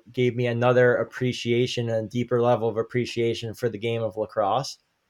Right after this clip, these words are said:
um, and, and missing, you know, being around that and missing being in the locker room and having that feeling with, you know, a group of guys, group of teammates. And so,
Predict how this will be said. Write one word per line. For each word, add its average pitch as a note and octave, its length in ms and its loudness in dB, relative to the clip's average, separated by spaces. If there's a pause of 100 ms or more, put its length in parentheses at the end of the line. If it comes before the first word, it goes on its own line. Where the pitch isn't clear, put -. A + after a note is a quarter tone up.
(160)
um, G#2+ 340 -4
and, A2 320 -4
and A2+ 180 -6
missing, A#2 600 0
you A#2+ 80 -8
know, A2 120 0
being A#2 360 -6
around A2+ 360 0
that A#2 320 0
and A2+ 140 -6
missing A#2 480 -2
being A#2 220 -4
in A#2 100 -8
the A#2 100 -2
locker A#2+ 400 2
room A#2 280 0
and G#2 100 -6
having A#2 300 -2
that A#2+ 260 -4
feeling A#2 380 0
with, A#2 180 0 (480)
you A#2+ 100 0
know, A2 60 8
a A2 80 4
group B2 200 0
of A#2+ 100 0
guys, A#2+ 400 6
group B2 180 -4
of A#2+ 80 -16
teammates. A#2+ 680 -2 (720)
And A#2+ 160 -4
so, A#2+ 460 6